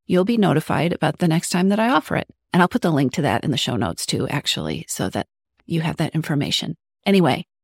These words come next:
get yourself on the wait list. I highly recommend it. But I digress. The workshop series, and the reason I'm talking about this, is all about the steps that you need to put in place to create freedom from overeating.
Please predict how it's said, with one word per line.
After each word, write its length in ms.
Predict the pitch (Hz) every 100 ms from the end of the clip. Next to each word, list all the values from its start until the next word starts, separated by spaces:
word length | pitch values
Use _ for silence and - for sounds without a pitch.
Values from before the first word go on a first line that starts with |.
| _ -
get 180 | 190 -
yourself 360 | 214 196 185
on 100 | 175
the 80 | 175
wait 220 | 165 180
list. 320 | 220 233 - -
I 120 | 175
highly 500 | 156 - - 151 156
recommend 460 | - 82 - - 78
it. 80 | - _ _ _ _ _ _ _ _
But 100 | -
I 140 | 226 202
digress. 580 | 165 - - - - - _ _ _ _
The 100 | 202
workshop 640 | 196 285 359 - - -
series, 600 | - - 85 82 160 226 -
and 120 | 180
the 60 |
reason 260 | 175 185 180
I'm 140 | -
talking 420 | - - 175 143 143
about 300 | - 120 -
this, 320 | 147 175 -
is 200 | 185 180 - _ _ _ 208
all 220 | 226 269
about 220 | 233 202
the 80 | 190
steps 340 | - 170 -
that 180 | - -
you 80 | 170
need 220 | 160 160
to 80 | 175
put 160 | -
in 140 | 170 151
place 360 | - 156 147
to 140 | - -
create 460 | - 160 143 147
freedom 320 | - 160 156 156
from 200 | 147 127
overeating. 640 | 139 - 185 175 117